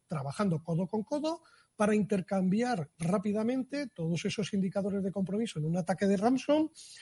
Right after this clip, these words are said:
E igualmente, si se paga el ransom, que podamos hacer el traceo del pago del ransom a través de criptodivisas, que será lo más seguro, y con todo eso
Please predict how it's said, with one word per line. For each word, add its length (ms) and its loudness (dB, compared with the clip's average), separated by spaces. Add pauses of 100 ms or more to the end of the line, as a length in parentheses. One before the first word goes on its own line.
(240)
E 140 6
igualmente, 560 8
si 260 6
se 260 6
paga 600 8
el 140 4
ransom, 440 2
que 140 2
podamos 380 0
hacer 240 0
el 120 0
traceo 640 -4
del 220 -4
pago 300 -4
del 120 -4
ransom 360 -4
a 80 -6
través 280 -4
de 120 -6
criptodivisas, 720 -4 (320)
que 80 -4
será 240 6
lo 80 6
más 160 4
seguro, 480 2
y 120 6
con 260 4
todo 280 2
eso 380 -2